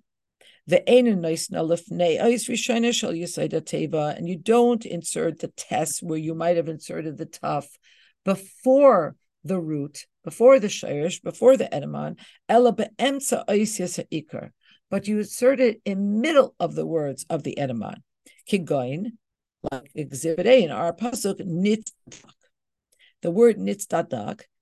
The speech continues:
migizras tzedek, it's derived from the word tzedek.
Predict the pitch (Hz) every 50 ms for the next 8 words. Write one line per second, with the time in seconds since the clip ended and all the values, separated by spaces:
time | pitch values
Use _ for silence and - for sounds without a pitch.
0 | _ _ - 180 185 180 147 131 - 233 240 214 170 180 190 175 170 170 - -
1 | _ _ - - 135 110 98 - - - 196 _ _ - - 160 - - - 190
2 | 175 170 180 180 196 208 190 180 165 - - 170 170 170 170 160 170 165 160 160
3 | - - - 131 110 - - 131 135 - - _